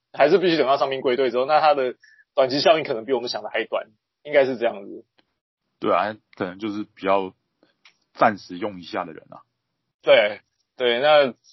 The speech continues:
Speaker 1: 现-，反而现在拓荒者我看他们的比赛，我，我捞了，我捞了一次 Derrick Jones Junior，因为
Speaker 2: 哦，因为他防守数据应该会蛮好的。
Speaker 1: 对，因为，因为看起来就是看他们全队已经快没有人会防守了。那，那，那一个愿意就是教练叫你扑就扑，教-，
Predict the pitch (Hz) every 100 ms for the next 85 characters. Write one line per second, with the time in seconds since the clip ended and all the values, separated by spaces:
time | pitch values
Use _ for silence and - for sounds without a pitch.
0 | _ _ _ - - 247 202 143 160 190
1 | 247 220 214 190 208 196 185 156 117 113
2 | 160 156 143 120 113 117 127 110 117 117
3 | 123 143 160 160 139 107 139 160 160 151
4 | 143 135 131 131 135 - - 120 110 104
5 | - 135 131 113 104 _ _ _ _ -
6 | 123 117 135 139 139 - 147 110 101 107
7 | 104 101 95 95 78 - - - 165 135
8 | 160 202 214 202 208 202 208 156 135 139
9 | 185 175 180 175 165 156 139 156 143 170
10 | 139 120 143 - 147 139 110 135 117 107
11 | 113 107 117 120 _ _ - 170 160 170
12 | 196 185 220 208 190 202 180 202 208 170
13 | 208 196 190 156 123 151 165 185 165 165